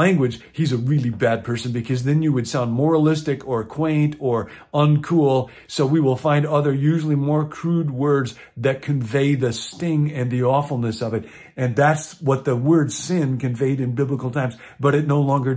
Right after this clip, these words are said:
does. In Alcoholics Anonymous, somebody who comes up and says, uh, "I, my name is John, I'm an alcoholic," there'll be a journey through there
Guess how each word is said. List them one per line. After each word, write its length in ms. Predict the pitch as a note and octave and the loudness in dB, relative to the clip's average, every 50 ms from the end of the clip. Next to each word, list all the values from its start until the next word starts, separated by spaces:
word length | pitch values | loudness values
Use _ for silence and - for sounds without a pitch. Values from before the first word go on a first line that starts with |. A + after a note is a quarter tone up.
| C#3 C#3+ | 0 0
does. 220 | B2+ G#2 G2 - - - - - - - - | 0 -2 -4 -6 -12 -18 -20 -20 -20 -8 -4
In 160 | C#3+ C3+ D#3 | -2 -2 0
Alcoholics 640 | D#3 D3 D#3+ D3+ D#3+ C#3 C#3 D3+ D3 D3 C#3+ - C3 | 2 2 2 2 0 0 0 0 0 0 -2 -2 -4
Anonymous, 440 | B2+ D3 E3 F3 A3 A#2+ G#2 G2+ | -4 -2 -2 -2 -2 -4 -4 -6
somebody 280 | - - C3+ B2 B2+ A#2+ | -6 -6 -4 -4 -4 -2
who 120 | A#2 C3 | -2 -4
comes 220 | B2+ - B2 A#2 A#2+ | -4 -4 -4 -4 -4
up 160 | C#3 C#3+ C#3 | -6 -6 -6
and 140 | C3 A#2 G2 | -8 -10 -10
says, 420 | - C#3 B2+ A#2+ A#2 A2 G2+ - - - - - - - - _ _ | -8 -8 -8 -6 -6 -8 -10 -12 -14 -20 -20 -20 -20 -20 -20 _ _
uh, 200 | - A#2 A2+ - | -10 -10 -8 -6
"I, 280 | - B2+ B2+ B2 A#2+ D3+ | -4 -2 -2 0 0 0
my 140 | C#3+ B2 B2 | 0 0 0
name 160 | B2 B2 B2+ | 2 2 0
is 100 | C3+ B2+ | 0 0
John, 260 | - C#3+ B2 A#2+ A#2+ - | -2 -2 -2 0 -2 -2
I'm 160 | - A#2 A2+ B2+ | -4 -4 -4 -4
an 80 | C3 | -4
alcoholic," 720 | C3+ B2 B2+ B2+ - C3+ A#2 F#2+ B2 D3+ C#3 A#2 G#2+ G#2 - - _ _ | -4 -4 -4 -4 -6 -8 -8 -6 -4 -2 -2 -2 -4 -6 -8 -12 _ _
there'll 340 | - F#2+ A#2+ B2+ C3 B2+ C3+ D3+ C#3+ | -4 0 2 2 4 4 4 2 4
be 100 | C#3 C3+ | 4 2
a 100 | C3 B2+ | 2 0
journey 560 | A2+ G#2 G#2+ C#3 D3+ E3 F3 F3 D#3+ D3 B2+ | -2 -4 -4 -2 0 2 2 2 2 0 0
through 340 | A2 - - D3+ E3 D#3+ C#3+ | -2 -6 -6 -4 -2 -2 0
there 320 | B2 A#2+ A2 G#2+ A2 - | 0 0 0 0 -2 -4